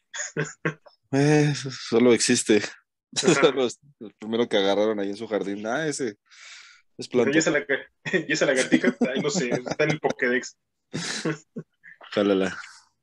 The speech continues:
Speaker 1: O sea que hasta en Pokémon Go, así como que hay otra vez este.
Speaker 2: Sí.
Speaker 1: Y tiene a sus dos legendarios, como cada juego, que este,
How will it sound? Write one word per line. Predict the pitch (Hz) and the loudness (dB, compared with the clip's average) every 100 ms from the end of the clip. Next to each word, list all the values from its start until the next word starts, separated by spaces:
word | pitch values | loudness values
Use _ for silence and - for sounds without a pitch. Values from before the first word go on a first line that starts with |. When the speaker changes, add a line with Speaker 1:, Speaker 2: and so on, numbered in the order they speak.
| _ _ _ | _ _ _
Speaker 1:
O | 151 147 | -12 -8
sea | 123 127 - | -2 -2 0
que | 131 120 - _ _ _ _ _ _ _ _ _ _ _ 135 | -2 -4 -10 _ _ _ _ _ _ _ _ _ _ _ -8
hasta | 131 - | -4 -2
en | 123 | -2
Pokémon | 131 143 131 120 | -2 -2 -2 0
Go, | 131 131 | 0 0
así | 117 127 | -2 -6
como | 123 | -8
que | - 120 | -4 -2
hay | 127 127 | -2 -4
otra | 120 113 | -4 -6
vez | 113 113 117 | -8 -10 -10
este. | - - - - - _ _ _ _ _ _ | -10 -14 -20 -20 -20 _ _ _ _ _ _
Speaker 2:
Sí. | _ - - - _ _ _ _ _ _ _ _ _ _ _ _ _ - | _ -16 -16 -18 _ _ _ _ _ _ _ _ _ _ _ _ _ -4
Speaker 1:
Y | 143 139 131 | 0 2 2
tiene | - 147 147 | 0 0 2
a | 135 | 0
sus | 135 123 | -2 -2
dos | 131 | -2
legendarios, | 131 160 175 160 165 | -2 0 2 0 -2
como | 117 104 | -8 -10
cada | - 107 104 | -6 -4 -4
juego, | - 147 151 160 | -2 -2 -2 -4
que | 120 | -6
este, | - - - 107 104 | -6 -14 -10 -8 -8